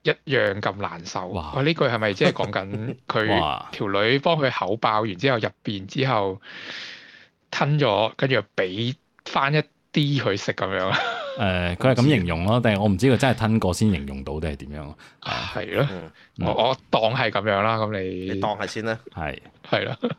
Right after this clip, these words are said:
Speaker 1: 好啦，佢語氣咧就好似好正經噉樣，好誠懇啦，畀咗以前單身嘅我咧，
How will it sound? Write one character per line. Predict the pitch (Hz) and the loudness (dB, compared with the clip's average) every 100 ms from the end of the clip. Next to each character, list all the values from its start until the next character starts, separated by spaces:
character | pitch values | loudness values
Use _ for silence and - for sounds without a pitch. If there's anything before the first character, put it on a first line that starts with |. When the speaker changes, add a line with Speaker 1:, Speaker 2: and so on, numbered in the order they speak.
| - - - - - | -16 -16 -14 -14 0
Speaker 1:
好 | 120 | 2
啦， | 131 | 2
佢 | 123 | 2
語 | 131 127 127 135 | 0 2 2 2
氣 | 143 | 2
咧 | 139 | 2
就 | 135 | 2
好 | 110 104 | 2 0
似 | 107 - 113 104 | -4 -4 -2 -2
好 | 110 117 | -2 -2
正 | - 113 113 | -2 -2 -2
經 | 139 | 0
噉 | 131 | 0
樣， | 113 | 0
好 | 104 | -2
誠 | 104 - 82 | -4 -4 -4
懇 | 80 87 90 | -4 -6 -2
啦， | 110 110 | -2 0
畀 | 101 110 | -2 2
咗 | 117 117 | 0 -2
以 | 98 | -8
前 | 110 98 87 | -8 -8 -6
單 | 120 117 123 | -2 -2 0
身 | 120 117 | -2 0
嘅 | 104 87 | 0 0
我 | 92 | -2
咧， | 101 | -2